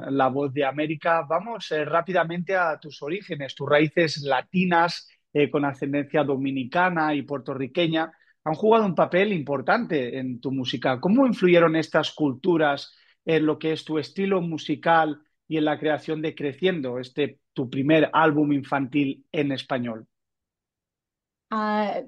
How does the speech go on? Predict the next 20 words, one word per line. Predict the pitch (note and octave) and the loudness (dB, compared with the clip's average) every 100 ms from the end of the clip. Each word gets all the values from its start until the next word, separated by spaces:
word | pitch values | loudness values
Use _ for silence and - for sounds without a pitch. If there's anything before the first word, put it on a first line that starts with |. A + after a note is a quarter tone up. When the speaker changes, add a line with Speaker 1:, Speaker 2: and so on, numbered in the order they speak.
| _ _ _ _ | _ _ _ _
Speaker 2:
ha | A3 A#3+ | -2 -2
sido | B3 D#4 F4 G4 F4+ | 0 2 4 4 4
un, | A#3 - A3+ C4 D#4 D#4+ C#4 - _ _ | 2 0 4 4 6 6 4 2 _ _
un | C4+ C#4 | 4 4
gran | G3 A3+ F4 | 4 0 2
honor, | F#4 A3+ B3 F#3 - | 2 4 4 4 -2
primeramente, | - G3 G3 G3 G3+ G3+ G#3+ F#3+ F3+ E3+ F#3 F3 _ - - - | -10 -6 -4 -4 -4 -6 -4 -2 -2 -4 -10 -18 _ -18 -18 -12
al | G3 F#3 | -8 -6
final, | F3 A3+ B3+ A3+ G#3+ - | 2 6 6 4 0 -8
tener | - G#3+ A3+ A#3+ | 0 4 6 6
este | A#3+ A3 | 4 4
álbum. | G3 G3+ F3+ E3+ E3+ _ - _ | 4 2 -2 -6 -8 _ -20 _
Am, | - G3 G3 G3 F#3 F#3 F#3 _ | -2 0 2 -2 -4 -8 -10 _
como | A3 G#3+ G#3 G#3 G3+ - F#3+ G#3+ | 0 2 2 2 2 0 -4 0
me | G#3+ G#3 G3+ G3 G3 - | 0 0 -2 -4 -8 -8
crié | A3 G#3+ A3+ B3+ B3+ | -4 0 2 2 0
en | A3 | -2
la | G3 | -4
República | G3 G#3+ A3+ A3+ | -6 -8 -4 -2
Dominicana, | G3 F#3+ F#3 D4 D4+ D4+ | -2 -6 -4 -2 0 -2